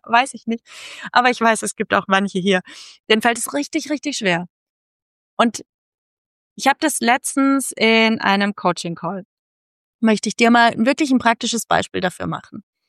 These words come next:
Ähm, in einem Coaching-Call, also einmal in der Woche, ist im Schema Du-Coaching Zoom-Call. Das heißt, ähm, ich bin im Zoom-Raum und alle, die gerade im Coaching sind, ähm, entweder im Traumjob-Coaching oder im Confidence-Coaching,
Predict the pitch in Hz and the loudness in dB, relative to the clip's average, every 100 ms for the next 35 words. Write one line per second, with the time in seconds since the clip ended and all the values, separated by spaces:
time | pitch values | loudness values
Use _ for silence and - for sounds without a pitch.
0 | _ _ _ 214 214 220 208 208 320 349 | _ _ _ 2 2 2 0 2 2 2
1 | 339 302 285 277 - 196 196 - 226 220 | 0 2 4 4 2 2 2 2 4 4
2 | - 190 185 - - 285 277 - - 226 | 4 2 2 2 2 2 2 2 -2 -2
3 | 202 190 - 180 175 285 - 247 233 - | -4 -4 -2 0 0 -2 2 4 4 0
4 | 226 220 226 226 _ - - 220 - 170 | 0 2 0 -2 _ -4 0 0 0 -2
5 | 73 - _ _ _ _ _ _ _ _ | -2 -8 _ _ _ _ _ _ _ _
6 | 202 202 196 185 - - 175 175 175 175 | 0 4 4 2 -2 0 2 2 0 -4
7 | - 165 175 - 330 285 277 269 254 220 | -4 -6 -4 0 2 6 6 6 4 0
8 | 220 - 285 269 240 - 208 196 - - | 0 0 2 2 2 2 2 2 0 0
9 | 277 269 240 220 214 - _ _ _ 190 | 0 2 0 2 0 -4 _ _ _ 0
10 | 190 190 180 185 180 165 175 - 240 220 | 2 2 0 0 2 0 0 0 0 0
11 | - - 190 - 180 165 165 208 277 247 | -4 -2 -2 0 -4 -2 -2 2 2 2
12 | 214 196 - 190 185 - 185 | 0 -2 0 0 0 -2 -4